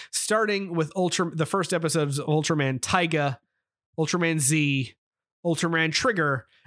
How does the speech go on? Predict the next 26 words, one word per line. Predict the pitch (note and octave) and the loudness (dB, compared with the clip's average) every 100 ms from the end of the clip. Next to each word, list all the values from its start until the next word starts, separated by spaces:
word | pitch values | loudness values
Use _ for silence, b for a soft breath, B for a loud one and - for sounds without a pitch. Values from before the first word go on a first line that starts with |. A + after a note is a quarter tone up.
| _ | _
and | E3+ F3 | -2 0
the | F3+ F3+ | 0 2
series | - A3 A#3 C4+ C4 F#3 | 2 2 0 0 -2 0
that | F#3 F3+ F3 | 0 0 0
is | D#3 D3 | 0 -2
currently | - - A3 C#4 C#4 A#3+ G#3+ | -2 0 0 0 0 -4 -2
airing | F#3+ G#3+ G3 E3 E3 | 0 0 2 0 0
and | E3 | 0
will | D#3 C#3 | 0 0
have | F#3 A#3 | 0 0
its | A3 - | 0 -2
final | - - - G#3+ B3 C4 B3 B3 | -4 -6 -2 0 2 0 0 -2
episode | G3 A3 - F#3+ E3 D3 | -2 0 2 2 0 -2
between | D3+ - G#3 G#3+ F#3 | -2 0 0 2 2
when | F#3 | 2
you | F3+ | 0
hear | E3 F3+ D3+ | 2 2 2
this | D3+ C4 - - | 2 2 0 0
and | F#3 F3 | 0 2
when | G#3 | 0
you | G3+ G3+ | 0 0
hear | G#3 G3 F#3+ | 2 0 0
our | F#3+ G3+ G3+ F3+ | 0 2 2 0
next | F3 E3 F#3+ | -2 -2 -2
episode, | E3+ D#3 D#3 C#3+ C3 | 0 0 2 2 0
Ultraman | D#3 D3 - D3+ C#3+ C#3+ C#3 | 0 0 0 2 2 2 0